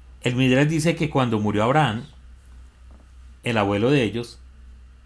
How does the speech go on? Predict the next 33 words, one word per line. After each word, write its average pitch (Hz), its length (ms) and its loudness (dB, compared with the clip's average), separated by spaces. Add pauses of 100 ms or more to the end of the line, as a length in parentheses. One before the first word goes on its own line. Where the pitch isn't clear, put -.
(120)
Esab 139 420 0
estaba 139 420 0
cazando. 139 420 -2 (1120)
Cuando 135 280 2
volvió, 127 380 4
encontró 165 380 -2
a 127 40 0
Jacob 143 320 -2
preparando 113 440 -4
una 127 180 -4
comida 107 320 -4
de 113 220 0
duelo 101 480 -4
para 98 200 -6
Isaac, 85 300 -10
su - 140 -12
padre. 190 260 -6 (840)
Esab 147 360 0
le 147 140 2
pidió 117 280 -2
a 107 60 -2
Jacob 120 380 -6
que 135 120 -8
lo 127 80 -4
alimentara 131 520 -4
de 127 60 -4
inmediato, 131 540 -6 (480)
a 110 100 -6
lo 101 120 -4
que 92 140 -8
Jacob 90 360 -8
le 92 120 -10
contestó: 101 500 -10